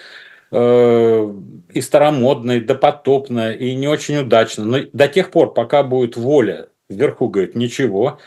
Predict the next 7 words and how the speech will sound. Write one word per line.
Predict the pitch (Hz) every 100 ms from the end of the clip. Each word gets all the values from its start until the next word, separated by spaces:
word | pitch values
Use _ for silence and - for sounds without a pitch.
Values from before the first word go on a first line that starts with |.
| - - - _
учитывайте | 117 117 139 127 120 127
ошибки | - 127 - 107
и | 104 - 127
двигайте | 107 101 90 117 - 78 - _ _
вперёд», | - 139 139 143 143 _ _ _ _ _ _ _
это | - 170 202
будет, | 151 160 185